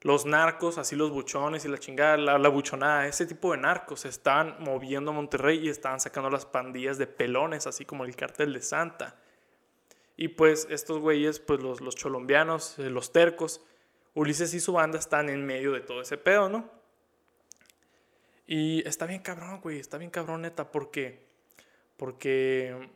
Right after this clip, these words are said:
como les digo, pues estos güeyes eran tan unidos, tan y tan uni-, unidos, y esa era como su identidad, ¿no? Ulises se identificaba como un terco y pintaban en donde sea, ponían tercos.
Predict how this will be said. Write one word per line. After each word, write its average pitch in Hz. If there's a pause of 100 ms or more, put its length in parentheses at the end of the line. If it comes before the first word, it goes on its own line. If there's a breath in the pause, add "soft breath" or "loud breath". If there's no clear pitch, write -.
(160)
como 143
les 135
digo, 185
pues 156
estos 170
güeyes 165
eran 170
tan 165
unidos, 156
tan 160
y 156
tan 156
uni-, 170
unidos, 160
y 160
esa 151
era 156
como 151
su 143
identidad, 131
¿no? 143 (260 loud breath)
Ulises 143
se 170
identificaba 139
como 127
un 127
terco 131
y 131
pintaban 143
en 151
donde 131
sea, 135
ponían 127
tercos. -